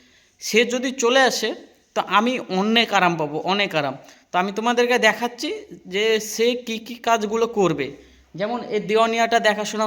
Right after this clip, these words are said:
করবে, বাড়িতে রান্নাতে একটু হেল্প করবে, আর আমি যে সামনে ফুলের গাছগুলো পানি দিই, তোমাদেরকে আমি ব্যাক ক্যামেরা করে দেখাচ্ছি।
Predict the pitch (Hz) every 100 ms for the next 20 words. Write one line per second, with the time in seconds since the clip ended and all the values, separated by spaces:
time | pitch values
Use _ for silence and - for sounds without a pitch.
0 | 202 208 240 349 - - _ _ _ 170
1 | 185 208 233 208 196 214 220 220 226 226
2 | 233 165 170 175 208 220 247 320 - -
3 | _ _ - 160 - 185 240 247 262 -
4 | 226 247 240 214 226 226 240 - 240 240
5 | 233 220 208 220 196 190 202 208 202 208
6 | 208 180 - 202 196 196 196 196 170 156
7 | 147 - -